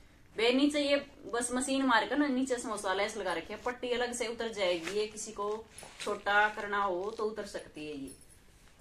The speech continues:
ये चुन्नी है बे इसकी, समोसा लेस लग रही है, प्योर की चुन्नी है। और बे इसका प्लाजो दिखा दूं, ये देखो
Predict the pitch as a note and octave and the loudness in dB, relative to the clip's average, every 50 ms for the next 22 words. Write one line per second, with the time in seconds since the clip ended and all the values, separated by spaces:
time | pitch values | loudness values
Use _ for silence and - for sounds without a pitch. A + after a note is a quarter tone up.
0 | - - - - - - - - - - - - - - - - - - - - | -20 -20 -20 -20 -20 -20 -20 -20 -20 -20 -20 -20 -20 -20 -20 -20 -20 -20 -18 -12
1 | - G3 A#3 B3 B3 B3 B3+ A#3 A3+ G#3+ G3+ F#3+ F#3 F#3 E3 D3+ D#3 - - - | -4 0 0 0 0 0 -2 -2 -2 -2 -2 -2 -2 -2 -4 -6 -6 -12 -14 -16
2 | - - - - - - - - - - - - - - - - - - - - | -20 -20 -20 -20 -20 -20 -20 -20 -20 -20 -20 -20 -20 -20 -20 -20 -20 -20 -20 -20
3 | - - - - F#3+ G#3 G#3 G#3 - A#3 A#3 A#3 A3+ G#3 G#3 A#3 A3+ A3+ A#3 A#3+ | -20 -16 -12 -8 -4 -4 -2 -2 0 0 2 2 2 2 0 0 -4 -4 -4 -4
4 | A#3 G#3+ G#3 A3 G#3+ - G#3+ G#3+ G#3+ A3 - A3 G#3+ - G3+ F3+ F3+ F3 E3 E3+ | -4 -2 -4 -4 -4 -4 -2 -2 -2 -4 -6 -12 -10 -8 -6 -4 -4 -4 -4 -4
5 | F3 F3 F#3+ G#3 A3+ A#3 - - - - - - - - - - - - F#3 F#3 | -4 -4 -6 -6 -8 -12 -16 -20 -20 -20 -20 -20 -20 -20 -20 -18 -12 -10 -8 -6
6 | F#3+ F#3+ G3 F#3+ - G3+ G3 G3 - G#3+ G#3 G#3+ G#3+ G#3 A3 G#3+ G3 G3 - - | -6 -6 -8 -6 -4 -4 -4 -4 -2 -2 -2 -2 -2 -2 -6 -8 -8 -10 -10 -8
7 | D#3+ D3+ - D#3+ F#3 A3 B3 - - - - - - - - - - - - - | -10 -8 -8 -8 -8 -10 -10 -14 -20 -20 -20 -20 -20 -20 -20 -20 -20 -20 -20 -20
8 | - - - - - - - - - - - - - - - - - - - - | -20 -20 -20 -20 -20 -20 -20 -20 -20 -20 -20 -20 -20 -20 -20 -20 -20 -20 -20 -20
9 | - - - - - - - F3+ G3 F#3 F3+ - - - - | -20 -20 -20 -20 -20 -14 -8 -6 -6 -4 -6 -6 -8 -14 -20